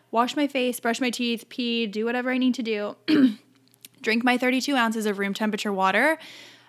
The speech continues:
um, and then start my French press kettle. And while that is going, I will go in, make my bed, read a, <clears throat> read a page out of the Daily Stoic, and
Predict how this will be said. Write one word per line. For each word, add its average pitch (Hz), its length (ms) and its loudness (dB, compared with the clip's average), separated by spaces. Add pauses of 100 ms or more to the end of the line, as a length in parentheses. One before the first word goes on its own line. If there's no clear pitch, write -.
um, 208 440 2 (120)
and 220 140 4
then 214 160 2
start 214 240 0
my 220 100 -2
French 202 280 -2
press 202 240 -4
kettle. 190 440 -2 (1040)
And 202 320 0
while 196 280 4
that 262 160 4
is 262 140 2
going, 214 520 0 (260)
I 196 160 0
will 196 520 0
go 220 300 0
in, 220 320 0 (100)
make 214 280 -2
my 269 140 0
bed, 214 380 0 (320)
read 226 300 -2
a, 220 160 -2 (240)
<clears throat> 269 240 4 (560)
read 226 220 2
a 240 60 2
page 247 280 0
out 233 100 4
of 233 60 0
the 233 60 -2
Daily 233 260 0
Stoic, 202 480 0 (480)
and 214 600 2